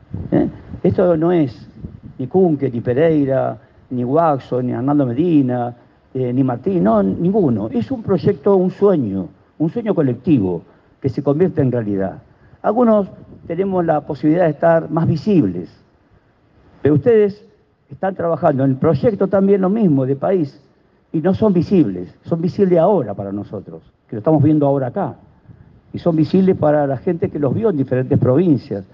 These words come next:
o en diferentes barrios, como decía Andrés recién. Hay que hacer visibles estos sueños, hay que contarlos,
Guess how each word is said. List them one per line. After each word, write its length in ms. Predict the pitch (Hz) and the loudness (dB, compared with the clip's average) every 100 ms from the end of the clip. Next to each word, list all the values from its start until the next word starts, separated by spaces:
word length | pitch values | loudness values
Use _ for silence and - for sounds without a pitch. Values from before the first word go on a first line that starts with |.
| _ - - | _ -20 -8
o 60 | 123 | -4
en 60 | |
diferentes 460 | 131 135 143 143 143 | -2 -2 -2 0 0
barrios, 260 | 151 151 143 | 2 0 -2
como 180 | 123 | -4
decía 540 | 120 104 135 123 117 113 - - - - | -4 -4 -2 -2 -2 -6 -16 -18 -12 -6
Andrés 360 | 110 110 120 | -2 0 -2
recién. 500 | 98 95 101 95 82 - - - - - | -4 -6 -2 -2 -4 -12 -20 -20 -20 -6
Hay 120 | 151 156 | -2 0
que 80 | |
hacer 180 | 175 208 | 2 2
visibles 680 | 190 - 220 180 110 95 90 | 2 0 2 2 2 -4 -6
estos 180 | - - | -10 -12
sueños, 400 | - 92 85 82 - - - - - - | -10 -10 -10 -14 -14 -12 -10 -8 -8 -4
hay 100 | 147 | -2
que 120 | 180 | 0
contarlos, 720 | 175 151 190 165 110 90 - | 0 0 0 -2 -4 -10 -16